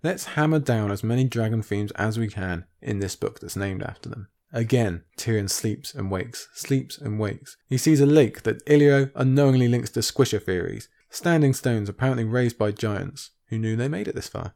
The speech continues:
And the singular sphinx that we have mentioned in previous feast episodes, the one with a dragon's body and a woman's face. As Tyrion notes, that's a pretty fitting sign, although Illyrio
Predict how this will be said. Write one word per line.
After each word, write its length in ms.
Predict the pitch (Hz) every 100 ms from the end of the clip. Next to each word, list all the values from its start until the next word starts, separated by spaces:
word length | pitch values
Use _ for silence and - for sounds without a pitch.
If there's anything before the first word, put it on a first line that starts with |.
| _
And 220 | 120 127
the 60 | 127
singular 460 | - 135 139 131
sphinx 440 | 123 - 113 - -
that 120 | 113
we 120 | 110
have 100 | 113
mentioned 380 | 107 113 110 107
in 80 | 101
previous 480 | - 120 120 110 107
feast 360 | - 110 107
episodes, 560 | 98 - - 87 85 - _
the 100 | 113
one 300 | 110 120 127
with 120 | 123 110
a 40 |
dragon's 440 | 110 120 127 123
body 460 | 110 120 117 113 - -
and 100 | 104
a 40 |
woman's 320 | 104 104 98
face. 460 | - 98 95 - - _
As 160 | 113 104
Tyrion 320 | - 107 104
notes, 340 | 123 180 - -
that's 240 | 135 110
a 40 |
pretty 380 | 104 - 139 143
fitting 340 | - 131 135 123
sign, 440 | - 120 107 95 - _ -
although 200 | 117 117
Illyrio 460 | 208 185 110 101